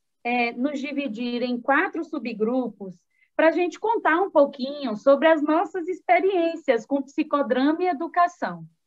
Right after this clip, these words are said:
ok? Porque essas trocas nos enriquecem, nos fortalecem, né?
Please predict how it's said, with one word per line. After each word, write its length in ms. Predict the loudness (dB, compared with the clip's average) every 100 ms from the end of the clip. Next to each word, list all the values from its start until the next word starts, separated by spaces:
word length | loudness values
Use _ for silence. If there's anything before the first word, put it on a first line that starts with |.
| _ _ _ _ -20
ok? 540 | -12 4 6 6 0 -10 _ _ _
Porque 600 | -2 -2 -2 0 2 2
essas 420 | 0 0 2 0 0
trocas 460 | 2 2 2 -2 0
nos 200 | -2 -2
enriquecem, 840 | -4 -10 -2 4 4 2 -2 -6
nos 240 | -6 -6
fortalecem, 1160 | -2 -2 -2 0 2 6 6 4 0 -10 -10 -12 _ _ _ _ _
né? 320 | -8 -6 -6